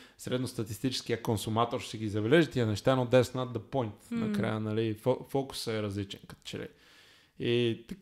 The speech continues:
Speaker 1: такива ми ти работи за, нали, хореографското открояване, според мен е,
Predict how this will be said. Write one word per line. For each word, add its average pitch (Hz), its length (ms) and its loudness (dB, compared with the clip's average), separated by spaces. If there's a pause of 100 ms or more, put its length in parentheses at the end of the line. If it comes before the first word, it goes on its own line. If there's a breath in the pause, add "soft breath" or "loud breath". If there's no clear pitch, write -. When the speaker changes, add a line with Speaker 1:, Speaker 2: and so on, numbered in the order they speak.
(100)
Speaker 1:
такива 180 400 2
ми 226 100 0
ти 175 200 4
работи 156 440 6
за, 131 500 6
нали, 123 260 2
хореографското 120 840 2
открояване, 117 680 2
според 135 340 -4
мен 143 200 0
е, 151 220 0